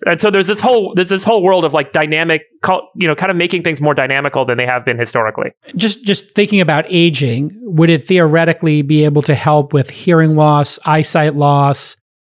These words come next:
Speaker 2: you know, and those type of things? Uh, would you be able to?
Speaker 1: Th-, there's another area of biology. W-, we could talk about this at length, but there's another area of biology called stem cell therapy, where you can basically take, you know, all cells evolve from stem cells,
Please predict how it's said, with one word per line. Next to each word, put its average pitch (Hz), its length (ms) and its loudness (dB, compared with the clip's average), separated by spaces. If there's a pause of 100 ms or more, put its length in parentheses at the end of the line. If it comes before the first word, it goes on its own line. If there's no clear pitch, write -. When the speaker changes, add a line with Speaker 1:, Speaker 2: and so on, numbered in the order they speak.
Speaker 2:
you 185 60 2
know, 175 80 4
and 156 140 2
those 170 180 2
type 196 220 -2
of 185 160 2
things? 220 560 0
Uh, 156 500 2
would 160 220 2
you 170 80 2
be 170 100 2
able 175 180 2
to? 180 140 -4
Speaker 1:
Th-, 220 160 -2
there's 208 160 0
another 240 320 0
area 185 340 2
of 151 180 -4
biology. 156 440 0
W-, 170 320 -2
we 185 80 2
could 175 100 -2
talk 160 140 0
about 143 160 -2
this 139 140 -4
at 139 100 -2
length, 160 180 -2
but 151 120 -4
there's 160 100 -2
another 196 160 0
area 185 80 2
of 160 60 -2
biology 151 360 0
called 139 220 -2
stem 147 240 -4
cell 165 220 -2
therapy, 170 400 0
where 151 100 2
you 139 140 -2
can 143 120 -4
basically 147 520 -2
take, 143 400 -4
you 160 100 -2
know, 139 100 0
all 175 220 0
cells 165 400 -2
evolve 131 460 0
from 120 160 -4
stem 127 280 -4
cells, - 440 -4